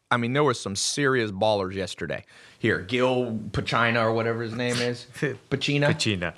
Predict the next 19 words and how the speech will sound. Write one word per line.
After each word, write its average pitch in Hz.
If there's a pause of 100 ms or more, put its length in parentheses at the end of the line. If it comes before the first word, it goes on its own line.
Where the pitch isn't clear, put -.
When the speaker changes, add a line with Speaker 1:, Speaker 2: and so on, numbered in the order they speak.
(140)
Speaker 1:
Okay, 98
shouldn't 104
say 98
Pachina. 101 (140)
<laughs> -
Gil 214
Pachina, 170
this 151
dude's 143
a 123
legend 131
in 117
Silicon 117
Valley. 104
He 123
had 113
forty 170
syndicates 143
on 110